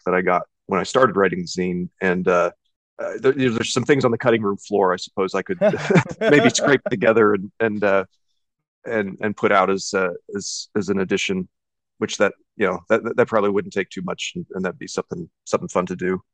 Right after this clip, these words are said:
Speaker 2: Well, I'm curious about the creative process for, like, you saying that there's stuff on the, on the cutting room floor. When you went to write it up between that point and putting out final, like,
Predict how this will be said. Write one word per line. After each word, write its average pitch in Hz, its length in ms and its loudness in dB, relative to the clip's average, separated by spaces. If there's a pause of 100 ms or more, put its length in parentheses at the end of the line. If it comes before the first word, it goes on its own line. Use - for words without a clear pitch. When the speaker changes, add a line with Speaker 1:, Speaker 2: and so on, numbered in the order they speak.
(180)
Speaker 2:
Well, 202 120 2
I'm 262 220 -4
curious 277 400 -4
about 180 280 -8
the - 80 -20
creative 208 520 -4
process 151 460 -4
for, 147 140 -12
like, 160 180 -2
you 170 100 -6
saying 208 320 -2
that 170 80 -12
there's 156 220 -8
stuff 214 280 -2
on 180 200 2
the, 156 120 -10 (100)
on 160 160 -6
the - 60 -10
cutting 185 380 -6
room 135 180 -8
floor. 190 360 0
When 143 140 -6
you 208 160 -6
went 175 320 -6
to 151 280 -6 (220)
write 185 340 2
it 175 140 -2
up 202 240 2
between 170 280 -8
that 180 220 -4
point 175 300 -2
and 143 80 -12
putting 151 240 -8
out 139 280 -6
final, 170 380 -2
like, 131 240 -4